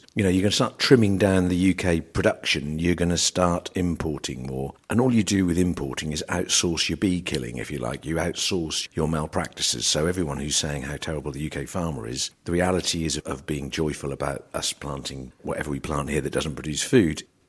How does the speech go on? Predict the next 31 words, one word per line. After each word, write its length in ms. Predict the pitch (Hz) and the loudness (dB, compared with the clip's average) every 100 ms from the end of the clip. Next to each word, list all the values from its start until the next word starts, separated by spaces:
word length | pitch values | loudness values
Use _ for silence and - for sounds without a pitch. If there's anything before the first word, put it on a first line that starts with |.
| - | -8
it's 120 | - | -4
gonna 160 | - 90 | -2 0
be 180 | 98 90 | 0 0
produced 380 | 73 85 - | -2 -2 0
somewhere 300 | - 85 76 | 2 0 0
where 180 | 76 82 | -2 -2
the 160 | 78 76 - | -2 -4 -4
standards 480 | - 80 87 80 | -2 0 0 -2
are 60 | 85 | 0
lower, 280 | 92 104 64 | 2 2 -2
because 380 | 67 - 73 - - | -6 -6 -6 -6 -8
the 80 | 71 | -4
deal 280 | 82 80 | -2 -2
that 240 | 69 - - | -4 -8 -8
Liz 140 | 69 | -8
Truss 320 | - 71 - - | -2 -2 -2 -6
and 80 | |
George 260 | 64 67 - | -8 -8 -6
Eustice 320 | 80 - - | -6 -4 -6
are 40 | - | -4
doing 320 | 87 104 104 _ - | 0 0 -2 _ -2
are 100 | 92 | 2
already 280 | 95 95 95 | 4 4 2
compromised. 640 | 101 104 65 65 67 - | 2 0 -2 -8 -6 -4
You 60 | 80 | -2
know, 60 | |
they've 100 | 78 | -2
already 240 | 82 82 76 | -2 -4 -2
told 260 | 80 90 | 0 0
the 100 | - | -4
fib 360 | - 60 78 | -6 -6 -6